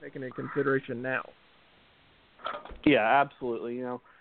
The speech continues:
Speaker 2: they can always, you know, anyone that's interested in upgrading before nationals, they can always get a hold of one of our dealers, um, through our website, our dealer locator. They can do some research on the website, which is raymarine dot com,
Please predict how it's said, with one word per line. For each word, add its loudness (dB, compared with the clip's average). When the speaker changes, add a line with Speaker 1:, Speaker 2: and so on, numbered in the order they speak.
Speaker 2:
they 0
can -4
always, 2
you -4
know, -2
anyone -2
that's -6
interested -2
in 4
upgrading 4
before 2
nationals, 2
they 2
can -10
always 2
get 6
a 6
hold 4
of 0
one 4
of 2
our 6
dealers, 4
um, 2
through 4
our 6
website, 0
our -2
dealer -2
locator. -2
They 0
can -2
do 2
some -2
research 4
on 6
the 6
website, 2
which -10
is -18
raymarine -4
dot -2
com, 2